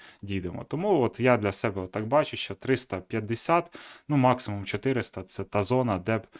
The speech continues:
потрібно було б скидати, наприклад, Solana, якщо, знову ж таки, хтось з людей, е, тримає. А так, загалом по ринку подивитись, поки що,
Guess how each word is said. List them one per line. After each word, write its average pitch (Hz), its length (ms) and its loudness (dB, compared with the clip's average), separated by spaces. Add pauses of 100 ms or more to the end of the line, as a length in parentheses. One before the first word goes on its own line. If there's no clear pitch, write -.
(340)
потрібно 110 500 -2
було 101 200 0
б 101 100 -4
скидати, 98 420 -2
наприклад, 95 420 -10
Solana, 131 420 4
якщо, 92 320 -4
знову 104 220 -4
ж - 100 -8
таки, 92 300 -8 (1080)
хтось - 400 0
з - 160 -6
людей, 104 380 0 (400)
е, 98 400 0
тримає. 98 520 2 (320)
А 131 100 2
так, 175 240 6
загалом 123 420 4
по 120 120 2
ринку 123 280 2
подивитись, 117 640 2
поки 127 420 0
що, - 440 0